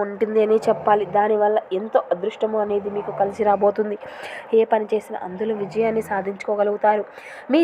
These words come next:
జీవితంలో ఉన్నటువంటి ఇబ్బందులు అన్నీ కూడా తొలగిపోనున్నాయి. కాలము అనేది మీకు అనుకూలంగా ఉంటుంది. మీ యొక్క సంపాదన అధికమవుతుంది. ఇక మీరు అనుకున్నవి అనుకున్నట్లుగా జీవితము అనేది ఉంటుంది. ఆ యొక్క మహాశక్తి ఎవరో తెలిస్తే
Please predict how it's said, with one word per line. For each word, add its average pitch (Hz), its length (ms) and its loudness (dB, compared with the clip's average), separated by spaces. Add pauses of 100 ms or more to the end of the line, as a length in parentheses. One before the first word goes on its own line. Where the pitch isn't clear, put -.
(160)
జీవితంలో 262 440 2
ఉన్నటువంటి 240 360 -2 (100)
ఇబ్బందులు 214 420 2
అన్నీ 214 300 -2 (100)
కూడా 240 220 4
తొలగిపోనున్నాయి. 208 840 2 (460)
కాలము 294 400 4
అనేది 247 280 -4
మీకు - 260 -4
అనుకూలంగా 220 640 4
ఉంటుంది. 214 300 0
మీ 226 140 0
యొక్క 285 180 0 (120)
సంపాదన 220 420 2 (120)
అధికమవుతుంది. 208 760 0 (460)
ఇక 302 120 2 (140)
మీరు 262 160 0 (120)
అనుకున్నవి 277 500 0
అనుకున్నట్లుగా 226 640 2 (180)
జీవితము 214 440 2
అనేది 214 320 2
ఉంటుంది. 214 340 2 (420)
ఆ 208 160 4
యొక్క 240 140 2 (100)
మహాశక్తి 247 480 -4 (120)
ఎవరో 202 180 4 (120)
తెలిస్తే 190 320 0